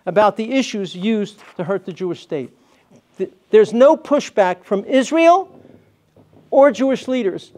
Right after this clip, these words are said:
on the lies of the Palestinian Authority. <laughs> Uh, the big lie you see on campus is what?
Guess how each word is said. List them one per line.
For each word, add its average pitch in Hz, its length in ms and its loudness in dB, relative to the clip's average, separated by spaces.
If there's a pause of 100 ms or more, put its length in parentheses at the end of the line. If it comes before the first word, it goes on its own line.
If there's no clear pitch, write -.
(240)
on 214 160 2
the 202 100 4
lies 233 540 0
of 180 140 -10
the 190 60 -6
Palestinian 208 380 -6
Authority. 165 480 -6
<laughs> - 60 -20 (640)
Uh, - 120 -6 (180)
the 190 80 0
big 180 220 0
lie 196 220 -4
you 180 60 -4
see - 160 -6
on 202 80 -2
campus 208 360 -10
is 214 160 -14
what? 226 260 -6